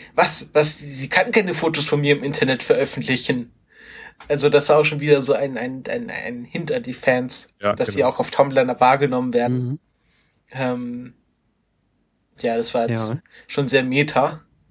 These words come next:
Speaker 1: Aber es war, war extrem lustig. Also es war eine der guten Sachen in den
Speaker 2: Ja.
Speaker 1: Folgen.
Speaker 2: Also man hat den Witz ja auch verstanden, wenn man nicht unbedingt weiß, dass Doctor Who auf Tumblr abgeht, aber, ähm, so,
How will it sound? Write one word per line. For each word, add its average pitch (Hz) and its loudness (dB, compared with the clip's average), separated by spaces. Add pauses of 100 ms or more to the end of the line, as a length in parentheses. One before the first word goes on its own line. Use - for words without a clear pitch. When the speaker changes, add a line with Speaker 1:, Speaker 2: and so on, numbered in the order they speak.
(560)
Speaker 1:
Aber 143 4
es 143 0
war, 131 2
war 131 4
extrem - -4
lustig. 113 -8
Also 123 -6
es - -6
war 156 8
eine 127 -4
der 123 2
guten - -14
Sachen - -2
in 120 -10
den 117 -6
Speaker 2:
Ja. 90 4
Speaker 1:
Folgen. 117 -4 (220)
Speaker 2:
Also 113 2 (100)
man 113 4
hat 127 4
den 135 6
Witz 131 4
ja 131 2
auch 117 2
verstanden, 117 0
wenn 107 -2
man 107 -4
nicht 110 -6
unbedingt 107 -4 (160)
weiß, 107 2
dass - -2 (220)
Doctor 107 0
Who 104 2
auf 104 -2
Tumblr 104 0
abgeht, 104 -2
aber, 98 0
ähm, 95 -6 (520)
so, 104 -2